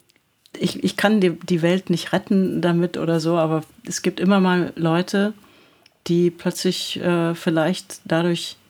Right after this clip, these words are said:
einen Gedankengang haben, den sie vorher nicht hatten. Und das Wichtigste sind eigentlich die Leute, die so einen Song hören und sagen, „Boah, das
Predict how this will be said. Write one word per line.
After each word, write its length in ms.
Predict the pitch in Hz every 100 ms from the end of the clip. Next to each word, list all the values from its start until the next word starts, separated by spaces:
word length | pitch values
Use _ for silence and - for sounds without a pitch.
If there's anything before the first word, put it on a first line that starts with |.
| _ _ _ _ _ _ -
einen 120 | 170
Gedankengang 720 | 151 165 180 180 170 170 156
haben, 220 | 160 170
den 140 | 170 160
sie 80 |
vorher 260 | 160 165 160
nicht 220 | 165 -
hatten. 360 | 202 202 233 254 _ _ _ _ _ -
Und 120 | 165
das 180 | 160 -
Wichtigste 460 | 185 - 196 -
sind 120 | 175 175
eigentlich 260 | 156 165
die 120 | -
Leute, 640 | 170 160 160 160 160 160 151 _ -
die 80 | 160
so 120 | 151
einen 100 | 151
Song 340 | - 156 160
hören 300 | 156 165 175
und 180 | - 156
sagen, 380 | - 143 156 156 - _ _ _ _
„Boah, 280 | 160 160 - -
das 340 | - 151 -